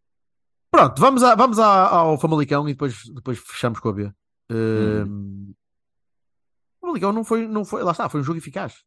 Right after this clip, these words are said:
Speaker 1: Eh, tu fo-, foste uma equipa
Speaker 2: Foi, mas
Speaker 1: eficaz,
Speaker 2: o
Speaker 1: foste uma
Speaker 2: Fama-, o
Speaker 1: equipa que
Speaker 2: Famalicão deu uma boa réplica. Quero cá dizer que gostava muito que o Ivan Jaime viesse para, para o
Speaker 1: Opa,
Speaker 2: Azul e Branco. O rapaz
Speaker 1: é
Speaker 2: parece-me
Speaker 1: jeitoso.
Speaker 2: interessante.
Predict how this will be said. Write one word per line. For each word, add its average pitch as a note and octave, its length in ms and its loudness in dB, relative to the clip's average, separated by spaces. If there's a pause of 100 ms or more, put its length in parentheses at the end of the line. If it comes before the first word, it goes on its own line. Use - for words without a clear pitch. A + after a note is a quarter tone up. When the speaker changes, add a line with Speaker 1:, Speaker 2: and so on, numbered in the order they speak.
(100)
Speaker 1:
Eh, G2+ 520 -10
tu - 80 -20
fo-, C#3 160 -10
foste E3 200 -10
uma E3+ 40 -4
equipa G2+ 140 -2
Speaker 2:
Foi, B2+ 120 2
mas - 40 -2
Speaker 1:
eficaz, G2 200 0
Speaker 2:
o - 20 -6
Speaker 1:
foste A2 180 0
uma A#2+ 60 2
Speaker 2:
Fama-, - 0 -
o C3 40 0
Speaker 1:
equipa C#3+ 140 -4
que - 60 -8 (140)
Speaker 2:
Famalicão C3 400 0
deu D3 140 0
uma E3 180 -4
boa G3 260 0
réplica. A#2 640 -10
Quero G#2 180 -8
cá A2 180 -2
dizer A2+ 400 -2
que - 80 -18
gostava D3 340 0
muito B2+ 240 -2
que C3 80 -8
o - 40 -2
Ivan C3 240 -4
Jaime C#3+ 540 -6 (480)
viesse C#3+ 540 -4 (280)
para, C#3 640 -2
para B2+ 140 0
o - 20 -4
Speaker 1:
Opa, - 0 -
Speaker 2:
Azul B2 180 0
e C#3+ 300 4
Branco. B2 240 -14
O - 20 -14
rapaz C3 420 0
Speaker 1:
é - 20 -10
Speaker 2:
parece-me E3 240 2
Speaker 1:
jeitoso. - 280 -2
Speaker 2:
interessante. B2+ 500 -4